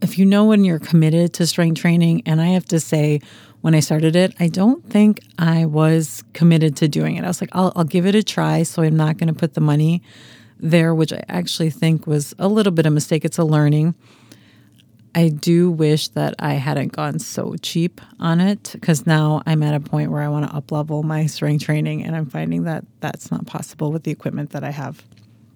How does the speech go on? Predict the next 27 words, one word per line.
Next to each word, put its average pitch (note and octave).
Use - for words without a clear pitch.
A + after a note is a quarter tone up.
So, F3+
but F3
if, F3+
if F3
the D#3+
budget D#3+
is D#3+
concerned, D#3
I D3
definitely D3
recommend D3+
you D#3+
can, D#3
you D#3+
can D#3+
get D3+
away D3
with D3
it C#3+
with C#3+
kind D#3+
of D3
this D3+
medium D#3+
kind C#3+
of D3+
quality D3+